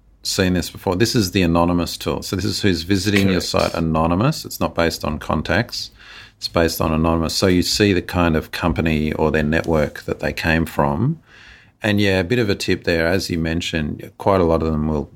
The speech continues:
Speaker 1: be from I S Ps. So if you're seeing visitors from Telstra or Verizon or whatever, no, that's just 'cause the I S P, it's not necessarily they're wa-, from the company Telstra. But where we use it, uh, with some of our customers is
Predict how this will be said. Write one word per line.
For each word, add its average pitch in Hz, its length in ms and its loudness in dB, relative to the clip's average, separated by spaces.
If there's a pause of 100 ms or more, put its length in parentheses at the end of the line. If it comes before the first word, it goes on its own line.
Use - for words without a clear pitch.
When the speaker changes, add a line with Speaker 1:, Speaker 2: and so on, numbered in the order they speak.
(120)
Speaker 1:
be 71 160 0
from 76 240 -4
I 76 160 2
S - 140 -4
Ps. 76 340 2
So - 140 0
if 76 120 -4
you're 85 60 -4
seeing 78 460 0
visitors 78 420 -2
from 67 200 -6
Telstra 78 680 0
or 65 140 -8
Verizon 76 840 0
or 65 100 -6
whatever, 69 440 -4 (100)
no, 90 160 4
that's 80 220 0
just - 180 -8
'cause - 180 -8
the 76 140 -8
I 71 140 -2
S - 120 -8
P, 92 140 0
it's 80 180 0
not 78 140 -6
necessarily 76 500 -2
they're 71 140 0
wa-, 71 180 -4
from 80 300 -2
the 71 100 -4
company 80 400 -4
Telstra. 80 460 -2 (680)
But 107 100 2
where 127 280 2
we 110 180 4
use 107 280 2
it, 90 260 0
uh, 82 500 0
with 95 180 -2
some 92 180 -2
of 85 60 2
our 78 80 0
customers 90 760 -2
is 85 320 -2